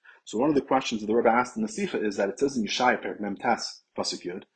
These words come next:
that it says, "Ki merachma mina hagem," that with his mercy he leads us,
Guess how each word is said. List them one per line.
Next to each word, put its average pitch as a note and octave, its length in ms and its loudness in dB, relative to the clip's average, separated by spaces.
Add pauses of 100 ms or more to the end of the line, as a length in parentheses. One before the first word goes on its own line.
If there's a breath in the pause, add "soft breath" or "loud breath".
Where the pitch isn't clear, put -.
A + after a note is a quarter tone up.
(520 loud breath)
that F#2+ 100 -2
it G2 120 -6
says, D3 260 6
"Ki - 160 0
merachma A#2+ 520 6
mina G#2 200 0
hagem," F2 420 -4
that F#2+ 140 -4
with G#2 180 -6
his - 340 -8 (440)
mercy A2+ 480 2
he F2+ 320 -6 (540 soft breath)
leads G2+ 320 -4
us, - 360 2